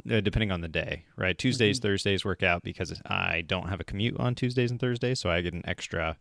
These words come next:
Speaker 1: forty-five minutes in the morning and then an,
Speaker 2: Mm-hmm.
Speaker 1: an extra lot of time in the afternoon, like, in the evening also. So I'll try to record during those times.
Speaker 2: Nice. Nice.
Speaker 1: But normally it's on the weekends,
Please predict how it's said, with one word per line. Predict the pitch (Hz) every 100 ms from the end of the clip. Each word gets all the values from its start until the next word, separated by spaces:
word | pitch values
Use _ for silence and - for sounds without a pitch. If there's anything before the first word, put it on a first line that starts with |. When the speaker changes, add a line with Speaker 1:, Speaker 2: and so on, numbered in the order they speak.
| - - - _ _ _
Speaker 1:
forty-five | 107 92 92 85
minutes | 90 85 -
in | 90
the |
morning | 92 117 110 107 101
and | 92
then | 87 82
an, | 82 131
Speaker 2:
Mm-hmm. | 127 123 92
Speaker 1:
an | 85
extra | 82 - 92
lot | 85 80
of | -
time | 82 80
in |
the | 78
afternoon, | 80 - 90 87 -
like, | 90 -
in | 80
the | -
evening | 87 85 82
also. | 85 - 85
So | - 90 - _ _ _ -
I'll |
try | - 110
to | 92
record | 82 - 95 87
during | 82 78
those | 82 -
times. | 90 95 - _ _ _ _ _ _ 160
Speaker 2:
Nice. | 160 - - - - - -
Nice. | 139 - _ _ _ _ _ _ _ -
Speaker 1:
But | 92 90 85 - -
normally | 120 135 113
it's | 95
on | 98
the | 87
weekends, | 87 95 95 98 - -